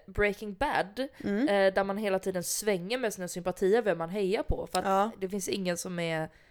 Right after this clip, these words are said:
Speaker 1: liksom platt, utan det, alla är väldigt, eh,
Speaker 2: Nyanserade.
Speaker 1: nyanserade, mångfacetterade.
Speaker 2: Mm.
Speaker 1: Och det
Speaker 2: Mm.
Speaker 1: är ju Fredrik också. Det är härligt att han liksom,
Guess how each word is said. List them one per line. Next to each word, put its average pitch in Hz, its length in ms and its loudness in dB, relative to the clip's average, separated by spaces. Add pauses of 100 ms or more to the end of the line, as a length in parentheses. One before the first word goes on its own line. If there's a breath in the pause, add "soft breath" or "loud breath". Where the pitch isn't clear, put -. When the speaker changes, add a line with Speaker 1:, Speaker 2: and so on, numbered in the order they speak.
(180 soft breath)
Speaker 1:
liksom 156 340 -4 (100)
platt, - 520 -2
utan 185 360 -2
det, 160 300 0
alla 175 280 0
är 170 80 2
väldigt, 160 640 -6
eh, - 100 -6 (320)
Speaker 2:
Nyanserade. 226 600 2
Speaker 1:
nyanserade, 214 440 4
mångfacetterade. 196 580 -2
Speaker 2:
Mm. 247 120 -2
Speaker 1:
Och 196 80 -2
det 208 80 -4
Speaker 2:
Mm. 226 120 0
Speaker 1:
är 165 120 2
ju 170 260 -2 (580 soft breath)
Fredrik 175 420 0
också. 214 340 -2
Det 202 80 2
är - 580 -4
härligt 196 380 4
att - 220 -4
han 190 160 -2
liksom, 170 540 -8